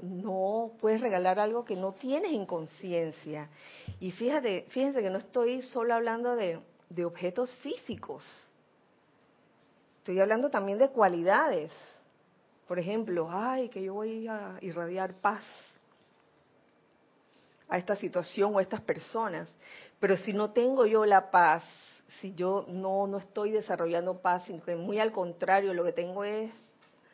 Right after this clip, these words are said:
<laughs> un estado de, de, de guerra interno, entonces es poco probable que, que pueda irradiar,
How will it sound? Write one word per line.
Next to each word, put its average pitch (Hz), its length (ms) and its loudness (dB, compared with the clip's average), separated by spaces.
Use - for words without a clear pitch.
<laughs> - 720 -12
un 196 140 -4
estado 208 400 6
de, 180 300 -2
de, 156 340 -8
de 165 160 -4
guerra 214 360 2
interno, 196 760 0
entonces 208 460 -10
es 185 260 -6
poco 196 440 -4
probable 170 440 -4
que, 156 220 -10
que 160 140 -14
pueda 170 520 -2
irradiar, 165 800 -6